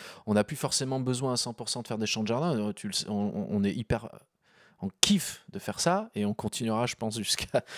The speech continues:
<laughs> notre, euh, notre dernier souffle de, de le faire parce que c'est vraiment une récréation extraordinaire, un point de rencontre énorme. Voilà.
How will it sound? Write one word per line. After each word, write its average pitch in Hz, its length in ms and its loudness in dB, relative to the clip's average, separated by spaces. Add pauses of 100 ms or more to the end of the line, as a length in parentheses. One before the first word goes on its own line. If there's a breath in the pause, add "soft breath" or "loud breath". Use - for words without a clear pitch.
(140)
<laughs> - 340 -16
notre, 135 400 4
euh, 107 420 6
notre 117 200 2
dernier 143 300 6
souffle 160 320 2
de, 147 420 -2
de 139 120 2
le 156 100 6
faire 170 300 6
parce - 200 0
que 127 80 -2
c'est - 180 4
vraiment 131 460 2
une 113 140 2
récréation 117 580 0
extraordinaire, 120 720 0
un 98 320 2
point 104 220 -2
de 101 60 0
rencontre 104 540 0
énorme. 123 440 2 (400 loud breath)
Voilà. 101 260 6